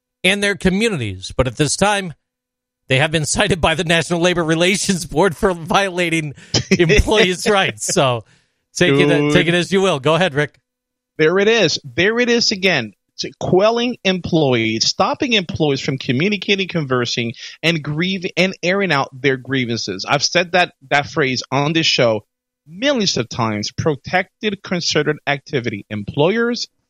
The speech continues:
Speaker 2: business leaders, even H R leaders who don't know what that means, you need to Google that. Protected concerted activity.
Speaker 1: But dude, that,
Speaker 2: But
Speaker 1: isn't, isn't that part of the culture and fabric of certain areas of the country? Like, okay, if you want to live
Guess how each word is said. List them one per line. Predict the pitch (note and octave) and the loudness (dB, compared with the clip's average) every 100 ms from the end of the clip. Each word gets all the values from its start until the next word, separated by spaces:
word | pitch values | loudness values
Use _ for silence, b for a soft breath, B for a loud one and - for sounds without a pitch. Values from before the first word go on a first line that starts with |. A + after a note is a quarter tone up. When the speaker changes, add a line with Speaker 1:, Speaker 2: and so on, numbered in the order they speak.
| _ - | _ -2
Speaker 2:
business | D#3+ F3 G#3+ G3+ | 0 0 0 0
leaders, | G#3+ A3 G#3+ G#3+ - _ _ - | 0 2 2 0 -6 _ _ -6
even | B3+ A3 | -2 0
H | B3 A3 | 0 2
R | A3+ | 2
leaders | G#3+ G3+ F3+ | 2 0 0
who | D3+ B2+ | 0 -2
don't | C3+ F#3+ | 0 0
know | F#3+ G#3 | 0 0
what | G#3 F#3+ | 0 0
that | F#3+ | 0
means, | E3 D#3+ A#2 A2+ | 2 0 -2 -6
you | B2+ A3 | -12 -10
need | B3 | -6
to | D3+ | 0
Google | C#3 D#3+ B2+ | 2 2 0
that. | D#2+ B1+ - _ _ | -2 -6 -10 _ _
Protected | C#3 A2+ - F3 F#3 G3 F#3 | -6 -6 -2 -2 0 -4 -4
concerted | - E3+ - C#3 C3+ - | -6 -4 -2 0 -2 -2
activity. | C3 - D3 B2+ G2+ A2+ | -6 -2 -2 -2 -2 0
Speaker 1:
But | G3+ | 2
dude, | C#4 F3 | 2 2
that, | C#3 | 4
Speaker 2:
But | D#3 - | 2 2
Speaker 1:
isn't, | A#3 A3 A#3+ | -2 -2 -6
isn't | - A#3 C#4+ D4 | -2 -2 0 0
that | D4+ - | 0 0
part | G3 | -2
of | G3+ | 0
the | C#3+ | -2
culture | B2+ D#3 - | -2 0 0
and | D#3 A#2+ | -2 0
fabric | D3 C#3+ D3+ D#3 | 0 2 0 -2
of | A#2+ G2 | -4 -2
certain | D3+ C3+ C3 | -2 -2 0
areas | C#3+ D#3+ D3 - | 0 0 0 -2
of | |
the | A2 | 0
country? | C3 C3+ D#3+ D#3 - _ _ _ _ - | 0 0 -2 -6 -10 _ _ _ _ 0
Like, | D#3 C3+ - _ | 2 2 -6 _
okay, | G3 F3+ C#3 A#2+ - | 0 2 0 0 0
if | D#3+ - | 0 0
you | A3 | 0
want | B3 B3 G3 | 0 0 0
to | |
live | D3+ C#3 F3+ F#3+ | 0 2 2 2